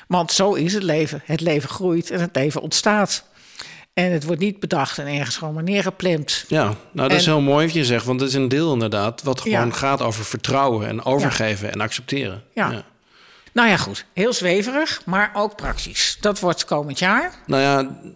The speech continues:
Speaker 2: ja, zweverig, maar, ehm,
Speaker 1: Nee,
Speaker 2: misschien
Speaker 1: nee, ik snap wel. Het, sorry, het is misschien een on-, oneerbiedig woord. Maar ik bedoel, het is, het is,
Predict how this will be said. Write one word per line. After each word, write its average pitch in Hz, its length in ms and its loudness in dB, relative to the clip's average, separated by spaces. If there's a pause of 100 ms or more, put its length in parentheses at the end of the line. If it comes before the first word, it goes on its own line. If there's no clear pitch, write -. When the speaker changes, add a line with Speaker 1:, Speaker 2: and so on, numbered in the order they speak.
(120)
Speaker 2:
ja, 139 280 2
zweverig, 156 580 2
maar, 139 340 2
ehm, 135 420 0
Speaker 1:
Nee, 127 160 -4 (100)
Speaker 2:
misschien 247 280 4
Speaker 1:
nee, 247 120 4
ik 233 100 -2
snap 254 240 0
wel. 233 260 0
Het, 220 220 -2
sorry, 214 200 0
het 208 100 -4
is 202 80 -4
misschien 202 220 -4
een 196 140 -4
on-, 202 240 -6
oneerbiedig 190 480 0
woord. 160 280 0
Maar 156 80 -2
ik 160 60 -4
bedoel, 190 180 -2
het 180 100 -8
is, 175 260 -6
het - 160 -12
is, - 240 0